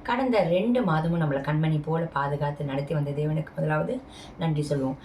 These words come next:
இந்த புதிய மாதத்துல, இந்த மாசத்தின் முதலாம் நாள்ல, மார்ச் ஃபர்ஸ்ட் அன்னைக்கு தேவன் நமக்கு கொடுக்கிற வாக்குத்தத்தம், இந்த மாதம் முழுவதுக்கும் சரி,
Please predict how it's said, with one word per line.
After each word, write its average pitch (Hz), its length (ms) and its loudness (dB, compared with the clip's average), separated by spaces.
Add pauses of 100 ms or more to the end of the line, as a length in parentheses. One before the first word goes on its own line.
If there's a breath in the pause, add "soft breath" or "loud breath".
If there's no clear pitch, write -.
(200 loud breath)
இந்த 175 120 0
புதிய 240 460 0
மாதத்துல, 147 720 0
இந்த 156 360 2
மாசத்தின் 165 440 0
முதலாம் 156 520 0
நாள்ல, 143 440 -2 (380 loud breath)
மார்ச் 175 340 -2
ஃபர்ஸ்ட் - 260 -4
அன்னைக்கு 151 360 0 (140)
தேவன் 202 300 0
நமக்கு 147 300 0
கொடுக்கிற 147 320 -2
வாக்குத்தத்தம், 147 560 -4
இந்த 156 140 0
மாதம் 156 300 0
முழுவதுக்கும் 185 460 -2
சரி, 185 340 -2